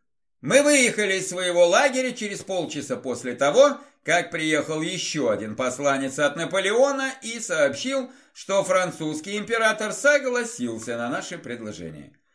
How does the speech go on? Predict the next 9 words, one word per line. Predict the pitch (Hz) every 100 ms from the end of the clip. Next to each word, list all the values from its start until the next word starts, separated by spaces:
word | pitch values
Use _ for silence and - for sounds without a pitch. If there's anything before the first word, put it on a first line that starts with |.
| _ _ _
В |
свите | - 196 202 208 202 190
императора | 175 175 165 165 170 190 185 - _
собралось | - 175 175 190 196 196 143
два | 139 180 202 247 247
десятка | 240 220 190 185 170
человек, | 170 151 123 113 -
а | - 214
я, | 208 208 254 -